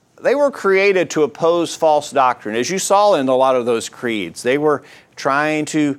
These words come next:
uh, establish what they believed about the Trinity, for example.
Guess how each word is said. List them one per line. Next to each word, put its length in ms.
uh, 640
establish 960
what 300
they 200
believed 600
about 340
the 100
Trinity, 520
for 180
example. 600